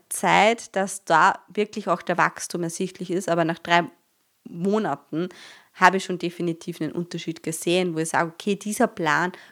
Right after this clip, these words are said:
fruchtet, auch weil sie das umsetzen kann, weil sie die Intensität dabei hat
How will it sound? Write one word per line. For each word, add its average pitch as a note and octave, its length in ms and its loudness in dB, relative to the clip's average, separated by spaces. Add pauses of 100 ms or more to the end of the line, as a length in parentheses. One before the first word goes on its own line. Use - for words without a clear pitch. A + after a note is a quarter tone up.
(120)
fruchtet, - 720 -2
auch A3 220 2
weil G#3+ 140 2
sie G3+ 120 -8
das F3+ 180 -6
umsetzen A3+ 580 -2
kann, A3+ 260 0
weil G3 120 0
sie F#3 160 -8
die F#3 100 -4
Intensität F3+ 640 -4
dabei G#3 340 2
hat A3 260 0